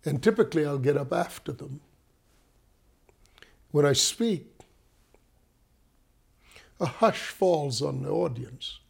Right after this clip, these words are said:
typically, because the last thing they expect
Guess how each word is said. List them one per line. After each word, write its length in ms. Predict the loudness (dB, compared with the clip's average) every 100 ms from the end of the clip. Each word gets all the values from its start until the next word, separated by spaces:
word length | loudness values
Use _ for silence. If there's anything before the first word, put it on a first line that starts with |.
| _
typically, 480 | -4 -4 -6 -12 -16 -18 _ _ _ _ _ _ _ _ _ _ _ _ _ _ _ _
because 340 | -6 0 0 2
the 100 | -2
last 580 | 0 0 0 -2 -6
thing 260 | -2 -2 -2
they 140 | -4
expect 920 | -6 -6 -6 -6 -8 -8 _ _ -20